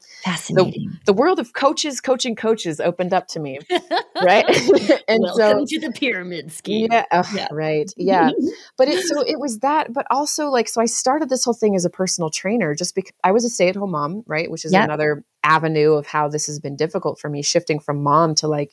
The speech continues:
Speaker 2: entrepreneur.
Speaker 1: Yeah.
Speaker 2: And my daughter wanted to go to school. And I was like, "Who even am I?"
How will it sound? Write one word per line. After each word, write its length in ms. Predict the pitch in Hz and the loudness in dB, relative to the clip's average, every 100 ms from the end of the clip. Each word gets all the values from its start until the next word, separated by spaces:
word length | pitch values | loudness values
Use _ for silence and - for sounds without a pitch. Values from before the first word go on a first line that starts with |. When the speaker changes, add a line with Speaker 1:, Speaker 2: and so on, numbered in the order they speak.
| - | -8
Speaker 2:
entrepreneur. 580 | 151 156 - 151 165 156 - _ _ - | -6 -6 -6 -4 -2 -4 -10 _ _ 2
Speaker 1:
Yeah. 240 | 175 185 - _ _ - - - - - - | 4 4 0 _ _ -20 -20 -20 -20 -6 2
Speaker 2:
And 460 | 185 180 175 175 | 4 6 4 2
my 120 | 165 165 | 4 4
daughter 300 | 165 160 160 | 6 6 4
wanted 280 | 156 156 151 | 2 -2 0
to 80 | |
go 80 | 165 | 2
to 80 | 165 | 2
school. 420 | - 254 262 165 | 0 0 4 4
And 80 | 156 | 2
I 40 | |
was 80 | 147 | 0
like, 120 | 147 147 | -2 0
"Who 120 | 160 | 2
even 160 | 160 165 | 2 2
am 140 | 170 | 0
I?" 200 | 156 | -2